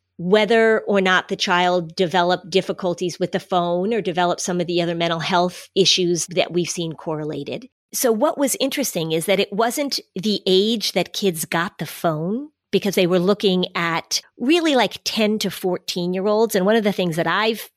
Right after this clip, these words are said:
heard, and that I think you've heard too, Robin, is, like, wait until eighth grade, like, delay, delay, delay. And what they found was that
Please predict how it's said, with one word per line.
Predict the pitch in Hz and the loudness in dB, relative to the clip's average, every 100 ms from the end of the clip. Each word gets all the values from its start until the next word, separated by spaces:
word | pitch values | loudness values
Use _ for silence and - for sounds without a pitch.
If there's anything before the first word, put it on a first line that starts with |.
| - | -4
heard, | 170 160 170 | 0 2 2
and | 202 175 | 2 2
that | 165 | 0
I | 160 | 0
think | 170 151 | -4 -2
you've | 202 | -2
heard | 190 160 | -2 -2
too, | 208 | 0
Robin, | 185 160 156 160 | 2 0 0 -2
is, | 160 170 | 0 0
like, | 160 - | -2 -4
wait | 175 180 190 | 2 2 2
until | 185 - 180 - | -2 2 0 2
eighth | 170 175 | 0 0
grade, | - 175 175 196 208 | -2 2 4 2 2
like, | 175 - | -2 0
delay, | 170 170 170 170 | 0 2 4 4
delay, | 185 170 170 | 4 4 2
delay. | 165 160 156 165 226 _ - | 2 0 2 0 -2 _ -4
And | 202 190 | 0 2
what | 214 | 2
they | 202 185 | 2 0
found | - 247 247 233 | 0 0 0 0
was | 190 170 | -2 0
that | 180 | 0